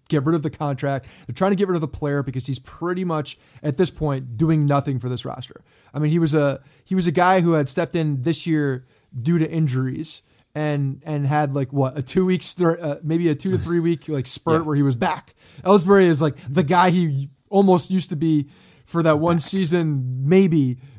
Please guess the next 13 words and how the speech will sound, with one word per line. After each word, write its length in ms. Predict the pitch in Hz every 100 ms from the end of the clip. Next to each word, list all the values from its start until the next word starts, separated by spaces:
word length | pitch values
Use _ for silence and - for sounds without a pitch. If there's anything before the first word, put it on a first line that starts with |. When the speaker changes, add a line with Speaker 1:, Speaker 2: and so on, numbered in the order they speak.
| -
Speaker 1:
and 240 | 185 160 160
then 280 | 156 147 165
no, 480 | 165 156 139 127 135
and 160 | 147
then 120 | 151
he 120 | 147 147
was 180 | 131
back 220 | - 147 135
to 80 |
being 180 | 143 175
Ellsbury 460 | 262 220 131 131 127
again. 260 | 127 131
So 280 | 131 156 139